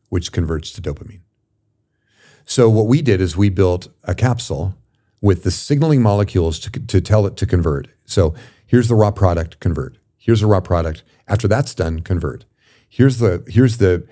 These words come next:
closest thing to the molecule that you want, L-dopa. And let's convert that at a graduated, that way, instead of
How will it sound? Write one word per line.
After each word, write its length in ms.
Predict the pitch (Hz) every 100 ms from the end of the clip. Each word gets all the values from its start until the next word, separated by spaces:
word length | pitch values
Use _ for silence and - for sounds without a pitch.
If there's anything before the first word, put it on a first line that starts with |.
| _ -
closest 500 | 143 143 - 131 -
thing 220 | 110 107
to 340 | - 117 110
the 140 | 98 87
molecule 520 | 90 92 90 92 80
that 80 | 80
you 120 | 80
want, 340 | 82 73 65 - _ _ _ _
L-dopa. 580 | - 78 92 92 76 95 _ _ _ _ _ _ _
And 220 | 104 95
let's 180 | 101 101
convert 440 | - 107 104 107
that 320 | 87 73 73 - _ _
at 80 | 92
a 60 | 82
graduated, 640 | 85 85 80 80 73 69 - - _ _ _ - - - _ -
that 180 | 127
way, 360 | 127 110 104 101 - _ _ _ _ _ -
instead 360 | 113 - 131
of 280 | 120 104 -